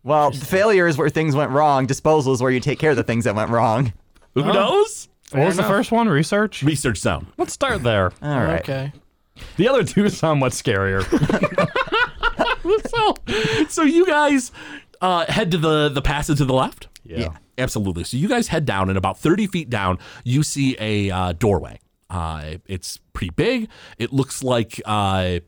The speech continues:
Speaker 2: uh, you know, there's, uh, uh, doorknobs. Looks like it's, you know, pretty standard, but the doors are metal.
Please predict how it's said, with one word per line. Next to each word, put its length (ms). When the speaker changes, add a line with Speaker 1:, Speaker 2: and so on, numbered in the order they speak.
Speaker 2:
uh, 400
you 140
know, 80
there's, 400
uh, 260
uh, 300
doorknobs. 600
Looks 160
like 140
it's, 200
you 80
know, 60
pretty 200
standard, 320
but 180
the 200
doors 400
are 240
metal. 540